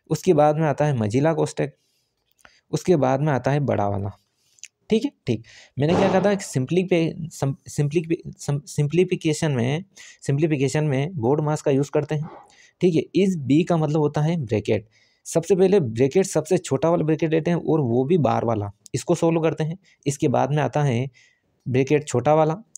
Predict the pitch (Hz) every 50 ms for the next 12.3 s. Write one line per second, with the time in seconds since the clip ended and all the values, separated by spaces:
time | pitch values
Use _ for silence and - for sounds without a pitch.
0 | - _ - 139 - - 156 131 135 135 139 147 147 139 - 131 127 117 110 107
1 | 107 110 - - - 107 107 104 113 131 156 156 151 156 147 151 156 - _ _
2 | _ _ _ _ - - - 156 151 127 127 131 131 151 147 120 113 120 113 120
3 | 143 165 190 214 190 185 120 107 101 101 101 101 104 - - _ _ _ - -
4 | 196 196 - - - - _ _ _ - 180 208 233 247 - - _ - 165 156
5 | - - _ _ 143 160 175 185 190 190 - 156 143 131 123 120 131 143 127 123
6 | 120 151 147 135 117 113 127 139 - _ _ _ 131 139 139 135 - 113 104 101
7 | 98 101 - _ _ _ _ _ _ _ _ _ _ _ _ _ - 165 180 185
8 | - _ - 139 160 185 190 190 - _ _ 120 117 120 120 131 131 131 - -
9 | 110 104 101 98 98 98 104 101 - _ _ _ _ _ _ _ _ - - -
10 | 135 - - 185 180 - 180 180 180 165 170 165 - 165 143 170 - _ _ -
11 | - - - _ _ - 175 165 - 202 175 131 131 139 143 165 165 151 139 -
12 | 160 160 139 135 151 165